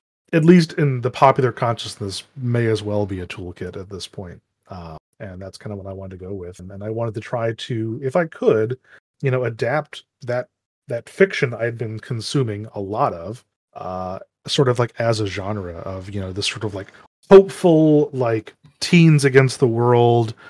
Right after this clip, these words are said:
learning who you are, you know,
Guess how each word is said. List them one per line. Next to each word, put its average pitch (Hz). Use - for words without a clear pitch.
learning 131
who 131
you 120
are, 110
you 120
know, 92